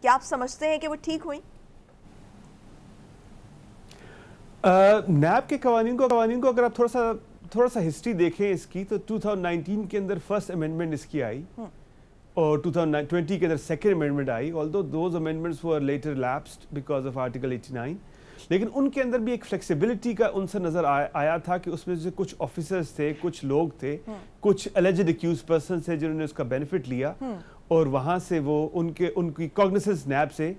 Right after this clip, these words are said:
Speaker 2: निकली। और इसी पर इस्लामाबाद हाई कोर्ट की एक बड़ी मा-, जजमेंट भी है, बड़ी मशहूर, बिलाल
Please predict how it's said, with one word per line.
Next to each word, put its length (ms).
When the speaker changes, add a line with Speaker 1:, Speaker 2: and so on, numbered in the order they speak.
Speaker 2:
निकली। 280
और 160
इसी 180
पर 260
इस्लामाबाद 420
हाई 180
कोर्ट 280
की 120
एक 120
बड़ी 340
मा-, 260
जजमेंट 480
भी 120
है, 100
बड़ी 180
मशहूर, 380
बिलाल 480